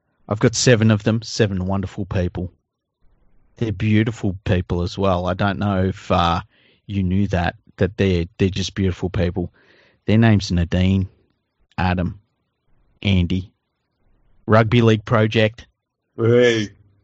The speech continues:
Speaker 1: Samuel, Katie, and Jack. Wonderful, wonderful people. And, uh,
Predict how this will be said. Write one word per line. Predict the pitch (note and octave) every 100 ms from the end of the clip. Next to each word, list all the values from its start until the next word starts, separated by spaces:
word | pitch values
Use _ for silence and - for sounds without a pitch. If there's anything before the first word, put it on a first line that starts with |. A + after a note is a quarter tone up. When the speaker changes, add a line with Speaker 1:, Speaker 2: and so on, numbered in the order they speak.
| _
Speaker 1:
Samuel, | - A#2+ A2 A2+ G#2+ A#2+ _ _ _ _ _ _ _ _ _
Katie, | - A2 G#2 G#2 A#2 _
and | - G#2
Jack. | F#2+ F2+ F#2 - - _ _ _ _ -
Wonderful, | G#2 F#2+ F#2 F#2+ F#2
wonderful | F2+ F2+ -
people. | - D#2+ - - - _ - -
And, | - G#2+ G#2
uh, | G#2 G2+ G2